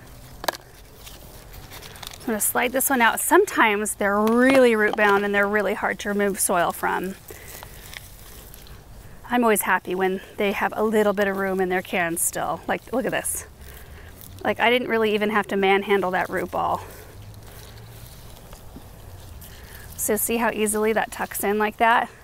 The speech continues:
and kinda becomes one centerpiece plant? Okay.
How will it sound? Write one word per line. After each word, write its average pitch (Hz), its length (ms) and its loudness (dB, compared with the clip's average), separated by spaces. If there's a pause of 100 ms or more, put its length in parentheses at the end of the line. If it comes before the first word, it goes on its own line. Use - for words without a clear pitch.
(160)
and 240 140 -2
kinda 208 220 2
becomes 196 420 -4
one 196 420 2 (540)
centerpiece 214 500 -2
plant? 262 420 2 (2000)
Okay. 320 260 0